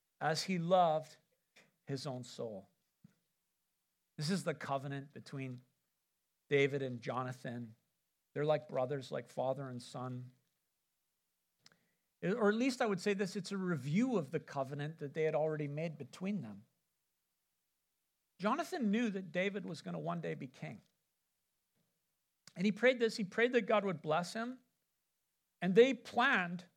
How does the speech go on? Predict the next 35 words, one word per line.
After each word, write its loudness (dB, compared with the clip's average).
as -6
you -2
read 0
this -2
text 0
in -2
its -4
entirety, 0
they, -2
they -2
actually 2
planned 0
that -2
Jonathan -2
would 8
serve 6
as 2
David's -2
second -2
in -4
command. -6
Jonathan 2
was 0
willing 0
to -2
be 2
in 0
that -2
spot, 2
but, 4
but 0
here 6
Jonathan 2
says 2
this, -2